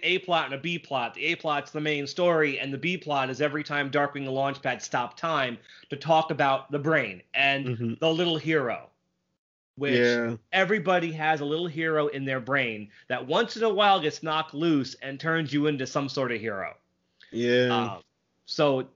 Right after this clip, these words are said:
Speaker 1: that happens with Binky when the bowling ball hits her in the head.
Speaker 2: Yeah, so she finally gets hit in the head, and the knight in her, her little hero, the knight, is loose. He's out. He's out and about of his little, uh,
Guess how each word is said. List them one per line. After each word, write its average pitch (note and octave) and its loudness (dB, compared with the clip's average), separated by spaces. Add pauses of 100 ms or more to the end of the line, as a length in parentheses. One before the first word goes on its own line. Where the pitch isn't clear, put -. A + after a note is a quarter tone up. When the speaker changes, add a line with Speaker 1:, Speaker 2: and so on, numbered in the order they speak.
(140)
Speaker 1:
that E3 4
happens D#3+ -2
with A#2 -8
Binky C3+ -4
when A#2 -8
the A#2+ -8
bowling C3+ 0
ball A2 -4
hits G#2+ -10
her G#2 -8
in F#2+ -12
the F#2 -12
head. F2 -12 (540)
Speaker 2:
Yeah, A#2 -2
so A#2+ 4
she D3 2
finally G#3 4
gets G#3 2
hit G3+ 6
in F3+ -4
the F#3 2
head, B2 0
and B2+ -2
the A#2+ -2
knight D3 0 (260)
in C#3+ -2
her, B2 -2
her B2+ 0
little C#3 0
hero, A#2+ 0 (140)
the A#2+ -6
knight, B2+ -6 (440)
is B2+ 0
loose. C#3+ 0 (160)
He's D3+ -4
out. D3 4
He's C3+ -12
out D#3+ 2
and D#3 -10
about D3+ 0
of C#3+ -4
his C#3 -10
little, C3+ -10 (380)
uh, A3 -6